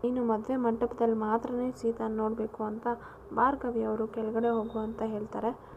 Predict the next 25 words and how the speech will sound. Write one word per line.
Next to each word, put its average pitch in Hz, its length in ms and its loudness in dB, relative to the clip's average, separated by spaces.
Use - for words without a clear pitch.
ಈ 294 100 4
ಕಡೆ 262 260 4
ಪ್ರಿಯಾ 254 300 2
ಅವರು 233 240 6
ಸೀತಾ 240 360 -4
ಅವ್ರನ್ನ 220 200 2
ನೋಡ್ಬಿಟ್ಟು, 226 520 2
"ಹಾಯ್ 226 220 0
ಸೀತಾ" 233 340 0
ಅಂತ 220 300 0
ಹೇಳ್ಬಿಟ್ಟು 220 560 2
ಹಗ್ 214 280 -2
ಮಾಡ್ತಾರೆ. 220 460 0
ಆಗ 247 280 4
ಸ್-, - 300 -10
ಪ್ರಿಯಾ 247 260 2
ಅವರು, 220 320 4
"ಸೀತಾ, 240 360 -2
ಯಾರನ್ನ 254 400 4
ಹುಡುಕ್ತಿದ್ಯಾ?" 226 560 2
ಅಂತ 220 220 -4
ಕೇಳಿದಾಗ, 220 560 -2
ಆಗ 269 280 2
ಸಿಹಿ 226 300 -4
ಪುಟ್ಟ, 226 260 -8